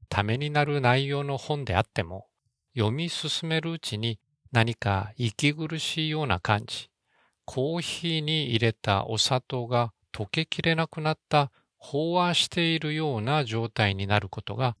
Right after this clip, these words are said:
あります。それは休憩を入れるタイミングです。本書では各回の後にコラムをつけています。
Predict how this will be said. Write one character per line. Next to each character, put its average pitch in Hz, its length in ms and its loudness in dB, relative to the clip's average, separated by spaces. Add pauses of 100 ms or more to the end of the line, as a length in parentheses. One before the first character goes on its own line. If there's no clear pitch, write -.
(100)
あ 117 140 2
り 104 100 2
ま 90 140 -8
す。 - 200 -8 (600)
そ - 220 -4
れ 131 100 0
は 139 260 2 (440)
休 123 300 -2
憩 147 260 4
を 147 80 0
入 143 140 0
れ 143 120 4
る 160 120 -2
タ 127 160 4
イ 117 40 2
ミ 107 120 -2
ン - 20 -4
グ 98 80 -4
で 98 140 -4
す。 - 180 -2 (840)
本 180 200 0
書 131 160 2
で 104 120 4
は 110 240 -4 (400)
各 170 320 4
回 160 320 4
の 143 220 -4
後 110 240 0
に 123 220 -2 (220)
コ - 180 -4
ラ 170 140 4
ム 123 220 0
を 165 80 -2
つ - 100 -4
け 117 140 2
て - 100 0
い 92 80 0
ま - 120 -6
す。 - 220 -8